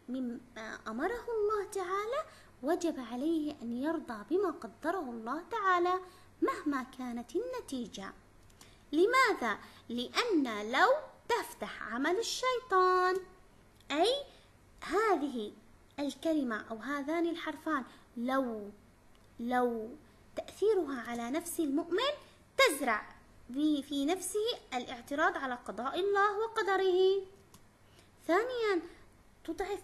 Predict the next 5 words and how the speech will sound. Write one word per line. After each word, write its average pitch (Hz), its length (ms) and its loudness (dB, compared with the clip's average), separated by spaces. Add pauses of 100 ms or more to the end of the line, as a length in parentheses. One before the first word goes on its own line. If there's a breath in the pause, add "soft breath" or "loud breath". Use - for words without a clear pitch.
إيمانه 302 560 0
وثقته 320 920 -2
بالله 233 600 -8
تعالى. 427 760 -4 (640 loud breath)
ثالثًا، 381 800 2